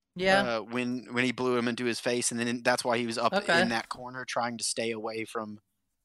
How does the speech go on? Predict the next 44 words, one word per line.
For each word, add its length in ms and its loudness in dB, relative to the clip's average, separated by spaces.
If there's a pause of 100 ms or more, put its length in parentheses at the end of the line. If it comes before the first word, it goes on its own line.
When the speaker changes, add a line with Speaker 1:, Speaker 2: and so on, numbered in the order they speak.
(160)
Speaker 2:
the 100 4
gas 340 2
as 260 -2
well 280 -6
as 120 -6
he 140 -10
could. 520 -4
Speaker 1:
Yeah, 440 4
okay. 300 4
Speaker 2:
Um, 120 -2 (580)
I 140 8
also 240 4
Speaker 1:
I 40 2
can 160 4
Speaker 2:
like 20 -10
the 100 0
Speaker 1:
see 20 4
Speaker 2:
idea 260 0
Speaker 1:
that. 20 -14
Speaker 2:
that 120 -10
the 80 -12
guards, 420 -6
the 100 -4
moment 360 -8
they 120 -6
saw 240 -6
him 360 -20
breathe 220 -12
that 140 -6
out, 160 -8
they 80 -18
didn't 240 -20
care 180 -4
who 80 -6
was 120 -8
in 80 -10
the 100 -18
room. 120 -6
<laughs> 40 -4
They 80 0
closed 240 0
those 160 -2
doors. 420 -4
Speaker 1:
Yeah, 400 6